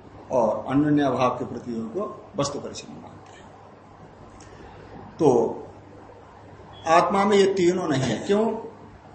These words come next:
आत्मा में ये नहीं है, ऐसे, ये यह नहीं है बोलना भी नहीं होता।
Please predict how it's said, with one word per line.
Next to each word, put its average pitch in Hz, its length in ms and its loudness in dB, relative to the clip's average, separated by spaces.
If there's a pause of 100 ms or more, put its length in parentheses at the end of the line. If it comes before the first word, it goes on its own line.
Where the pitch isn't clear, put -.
(120)
आत्मा 185 400 0
में 202 180 0
ये 175 280 6
नहीं 160 320 4
है, 165 300 4
ऐसे, 151 160 -2
ये 180 280 6
यह 165 300 4
नहीं 151 240 2
है 165 180 0
बोलना 151 260 0
भी 151 140 -2
नहीं 135 140 -2
होता। 110 460 -8